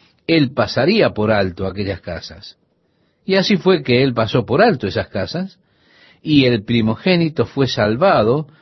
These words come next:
debido al sacrificio del cordero, el cordero por la casa. Esto era solo para esperar al Cordero de Dios que un día vendría y quitaría el pecado del mundo.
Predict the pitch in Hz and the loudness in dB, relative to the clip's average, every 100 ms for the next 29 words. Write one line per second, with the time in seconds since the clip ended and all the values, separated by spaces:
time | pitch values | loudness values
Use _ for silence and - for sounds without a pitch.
0 | _ _ 104 101 104 131 175 170 127 104 | _ _ -6 -2 0 2 2 2 2 0
1 | - 98 98 92 156 - 98 95 87 90 | -4 -6 -8 -8 -6 -4 -4 -4 -6 -6
2 | 98 92 82 78 _ _ _ _ 117 101 | -4 -4 -6 -12 _ _ _ _ -6 -6
3 | - 101 101 147 175 175 185 - _ _ | -4 -4 0 0 2 0 -2 -8 _ _
4 | _ _ - - 104 98 95 87 87 78 | _ _ -12 -4 -2 0 0 -2 -6 -10
5 | - - - _ _ _ _ _ _ - | -14 -20 -20 _ _ _ _ _ _ -2
6 | 202 - 143 165 165 - 208 180 135 127 | -2 2 4 4 4 4 4 4 4 2
7 | 120 113 104 107 120 175 190 - - 123 | 4 0 -2 -2 0 2 0 -4 -6 -4
8 | 113 101 107 127 180 175 139 127 170 143 | -2 -2 -2 0 2 4 4 4 2 2
9 | - 123 113 110 117 214 208 208 190 _ | 0 0 2 0 2 4 4 2 -2 _
10 | _ _ - 90 98 95 104 165 190 175 | _ _ -18 -6 -2 0 2 4 4 4
11 | 165 165 _ _ _ _ 147 120 - 117 | 0 -4 _ _ _ _ -2 -2 -2 -4
12 | 98 104 113 170 165 160 160 - 120 98 | -2 0 2 2 4 2 0 -4 -2 -2
13 | - 98 - 143 139 131 123 123 117 98 | -4 -8 -2 0 2 2 2 2 2 0
14 | 80 76 87 | -4 -10 -18